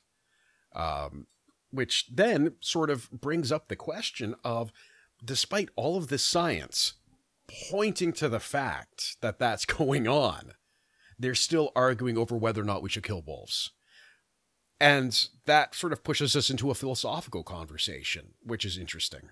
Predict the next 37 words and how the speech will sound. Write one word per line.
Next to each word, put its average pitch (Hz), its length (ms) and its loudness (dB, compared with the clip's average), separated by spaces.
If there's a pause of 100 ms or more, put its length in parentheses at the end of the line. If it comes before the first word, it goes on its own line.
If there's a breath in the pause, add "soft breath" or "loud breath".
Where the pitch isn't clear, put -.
(220)
Um, 80 460 -10
and 113 100 -4
we 131 80 -4
can 110 120 -8
go 120 140 -2
on 101 80 -2
a 78 60 -8
huge - 500 -6
tangent 131 420 -8
about 71 180 -16
that, 69 240 -12 (100)
but 76 180 -10 (420)
I 101 140 -6
don't 98 80 -6
think 90 160 -8
we 92 80 -6
did 85 160 -8
that 82 160 -8
in - 80 -14
our 71 80 -12
brief, 87 420 -14
so 67 360 -10 (120)
we - 60 -20
probably - 300 -14
shouldn't. - 320 -10 (800 soft breath)
Um, 82 640 -6 (1040)
but - 540 -4 (760 soft breath)
it's 120 120 0
just, 185 140 0
it's 196 140 4
a 190 60 4
ve-, 214 180 6
I 214 120 10
don't 240 100 8
know. 262 140 4
It's, 110 200 0
I, 156 200 4